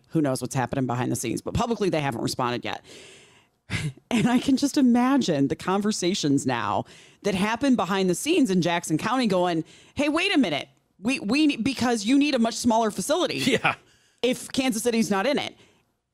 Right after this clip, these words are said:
Speaker 1: And where are you getting the money from now? Because you needed some of Kansas City's money to get it done."
Speaker 2: And some of the state's money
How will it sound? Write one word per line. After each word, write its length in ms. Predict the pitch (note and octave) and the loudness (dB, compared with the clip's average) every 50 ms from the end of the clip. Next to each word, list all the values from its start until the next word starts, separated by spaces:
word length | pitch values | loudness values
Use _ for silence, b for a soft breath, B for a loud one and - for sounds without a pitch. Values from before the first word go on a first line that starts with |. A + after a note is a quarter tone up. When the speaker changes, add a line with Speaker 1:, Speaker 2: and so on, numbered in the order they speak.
| _ _ - | _ _ -2
Speaker 1:
And 160 | A#3+ A#3+ A#3 | 0 2 4
where 120 | B3 B3+ B3 | 4 4 4
are 20 | |
you 180 | A#3+ G3 A#3 G#3 | 4 2 2 0
getting 200 | F#3+ A#3+ - A3+ | 0 0 2 2
the 60 | A3 | 4
money 300 | A3+ C4+ F#4 A4+ G#4 F4 | 4 2 2 2 0 0
from 260 | - - F3+ D#3 D3+ | 0 0 0 2 2
now? 420 | D3 C#3+ C3+ C3+ C3+ C#3+ F3 E3+ - - | 2 2 2 0 2 2 0 -2 -4 -4
Because 260 | - G#3 D#3+ A#3+ F3+ G#3+ | -4 -2 0 0 2 2
you 80 | C4 | 2
needed 280 | C4+ C4 C#4 B3+ A#3 - | 2 2 2 0 -2 -2
some 140 | - G#3+ G3+ | -2 -2 -2
of 60 | G#3 | 0
Kansas 280 | - G#3 F#3+ F3+ E3+ E3 | 0 0 0 0 -2 -2
City's 220 | - F3 E3+ F3 C#3+ | -2 0 0 2 2
money 200 | E3 E3+ E3 E3 | 2 0 0 0
to 80 | D3 C#3+ | 0 0
get 120 | D3 C#3+ | -2 -2
it 120 | C#3+ - | -2 -4
done." 340 | - C3+ A2+ A#2 - - - - | -6 -8 -8 -8 -12 -14 -6 -2
Speaker 2:
And 160 | D#3 E3+ F3 C3+ | 0 0 2 2
some 160 | D#3+ D#3 C#3 | 2 0 0
of 40 | A#2+ | -2
the 60 | A2+ | -4
state's 400 | - - - E3+ C#3+ - - G2+ | -4 -4 -2 -2 -2 -4 -4 -4
money 300 | G#2 F#2+ D#2+ D2 - | -4 -6 -6 -8 -10